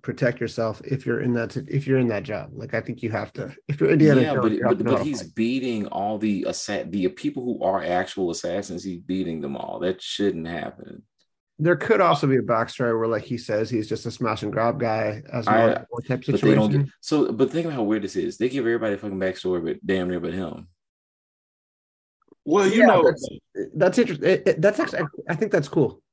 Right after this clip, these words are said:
Speaker 1: I like
Speaker 3: Yeah,
Speaker 1: that.
Speaker 3: I'm cool with that because that's kinda, that's kinda what we get in Mad Max Fury Road in a sense, right?
Speaker 2: Yes,
Speaker 1: Mm-hmm.
Speaker 2: that's what I'm
Speaker 3: Where
Speaker 2: saying.
Speaker 3: it's like
Speaker 2: So, so I, I'm ju-, I'm just saying, like, that's a choice. So, like, th-, what they give us on the screen is literally just him basically saying, like,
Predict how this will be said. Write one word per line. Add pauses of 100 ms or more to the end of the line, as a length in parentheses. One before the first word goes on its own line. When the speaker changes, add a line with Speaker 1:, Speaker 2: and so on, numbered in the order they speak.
Speaker 1:
I
like
Speaker 3:
Yeah,
Speaker 1:
that.
Speaker 3:
I'm
cool
with
that
because
that's
kinda,
that's
kinda
what
we
get
in
Mad
Max
Fury
Road
in
a
sense,
right? (100)
Speaker 2:
Yes,
Speaker 1:
Mm-hmm.
Speaker 2:
that's
what
I'm
Speaker 3:
Where
Speaker 2:
saying.
Speaker 3:
it's
like
Speaker 2:
So,
so
I, (120)
I'm
ju-,
I'm
just
saying,
like, (100)
that's
a
choice.
So,
like, (160)
th-,
what
they
give
us
on
the
screen
is
literally
just
him
basically
saying,
like,